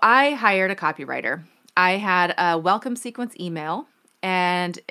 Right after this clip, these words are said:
I, I went through this whole formula that they share of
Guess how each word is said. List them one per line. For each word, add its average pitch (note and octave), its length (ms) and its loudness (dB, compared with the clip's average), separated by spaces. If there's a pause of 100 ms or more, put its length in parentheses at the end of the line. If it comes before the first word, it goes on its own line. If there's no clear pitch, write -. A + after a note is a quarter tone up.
I, - 300 0
I F3+ 120 0
went E3+ 220 -2
through F3+ 260 -2
this E3+ 240 -4
whole A#3+ 360 -2
formula C4 560 0
that A3+ 140 -6
they G3 100 -4
share E3 420 0
of D#3 220 -2